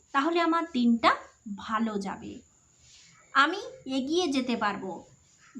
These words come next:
দিন বাড়ছে, আমার কাজও বাড়া উচিত, তাহলে আমিও বাড়তে থাকবো, তাই না?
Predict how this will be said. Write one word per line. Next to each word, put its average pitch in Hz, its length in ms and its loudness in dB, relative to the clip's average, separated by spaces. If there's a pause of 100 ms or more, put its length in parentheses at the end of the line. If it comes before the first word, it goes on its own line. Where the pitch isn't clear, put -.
দিন 392 300 4
বাড়ছে, 233 600 2 (100)
আমার 269 300 0
কাজও 240 460 2
বাড়া 202 320 4
উচিত, 196 340 -10 (800)
তাহলে 285 300 6
আমিও 262 380 2
বাড়তে 202 400 2
থাকবো, 185 500 -10 (160)
তাই 370 180 4 (100)
না? 233 100 -4